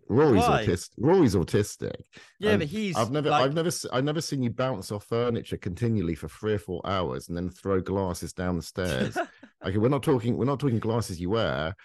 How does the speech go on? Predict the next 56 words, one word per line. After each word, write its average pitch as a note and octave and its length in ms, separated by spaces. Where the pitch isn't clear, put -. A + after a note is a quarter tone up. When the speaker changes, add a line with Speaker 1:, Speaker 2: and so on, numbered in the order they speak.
Speaker 1:
He A#2+ 180
has A2+ 360
a - 80
penchant F#2 680
for F2+ 240
literally D2 640
any B2+ 160
glass A2 380
item. D2 560
He A2+ 160
will G#2+ 240
gravitate G#2 640
towards, D#2+ 340
grab G2+ 400
it, D2 160
and - 100
smash F#2 400
it - 60
on D#2+ 80
the D2+ 60
floor. D2 280
Speaker 2:
Yeah, F#3+ 100
but F3 100
I'm F3 80
not G3 160
gonna E3 100
do C#3+ 100
that B2 140
now, A2+ 320
am A2 80
I? E2+ 200
But C#3+ 100
he's D3+ 180
a C#3+ 40
Speaker 1:
But C3 80
you C#3 60
never, D3 100
Speaker 2:
highly B2+ 140
Speaker 1:
but, G#2+ 160
Speaker 2:
autistic, - 300
Speaker 1:
but C#3 80
you D3+ 80
never, D3+ 120
Speaker 2:
and - 100
Speaker 1:
you - 20
Speaker 2:
he's D3 140
Speaker 1:
never A#2 120
Speaker 2:
a, A2+ 40
Speaker 1:
did. E3 360
Speaker 2:
and C3 80
he's A2+ 120
a G#2+ 60
child. G2+ 540
Speaker 1:
But - 100
you D3+ 120
never, B2+ 420